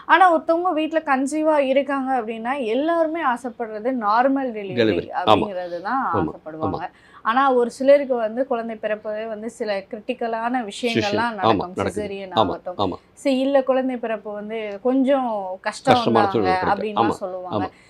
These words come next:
Speaker 1: So, இந்த ஒரு குழந்தை வந்து ஆரோக்கியமா,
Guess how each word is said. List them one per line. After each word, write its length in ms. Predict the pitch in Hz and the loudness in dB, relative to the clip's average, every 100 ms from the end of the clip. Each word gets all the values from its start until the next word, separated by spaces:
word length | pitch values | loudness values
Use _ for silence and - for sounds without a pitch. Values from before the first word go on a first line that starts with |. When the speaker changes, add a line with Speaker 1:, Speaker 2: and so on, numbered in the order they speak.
| _ | _
Speaker 1:
So, 200 | - 349 | -2 0
இந்த 280 | 330 339 339 | 2 2 4
ஒரு 180 | 311 311 | 4 2
குழந்தை 420 | 359 415 415 392 | 0 0 0 0
வந்து 220 | 330 339 | 0 8
ஆரோக்கியமா, 840 | 285 226 269 330 339 269 320 302 | 10 10 8 6 2 0 0 4